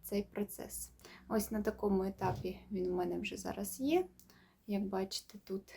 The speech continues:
не так багато вишито, тут всього лиш чотири відсотки від цієї роботи. Тому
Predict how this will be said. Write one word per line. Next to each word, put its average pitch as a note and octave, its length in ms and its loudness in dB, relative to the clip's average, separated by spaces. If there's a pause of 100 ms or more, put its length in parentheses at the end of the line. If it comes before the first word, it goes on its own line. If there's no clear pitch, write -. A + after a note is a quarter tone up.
(220)
не G#3 200 10
так - 220 -2
багато G3 480 4
вишито, A#3+ 500 4
тут G3+ 220 -2
всього G#3 320 4
лиш F#3 260 6
чотири G3 540 4 (100)
відсотки B3 580 2
від B3+ 180 0
цієї A#3+ 340 8
роботи. A#3 600 4 (640)
Тому B3+ 460 8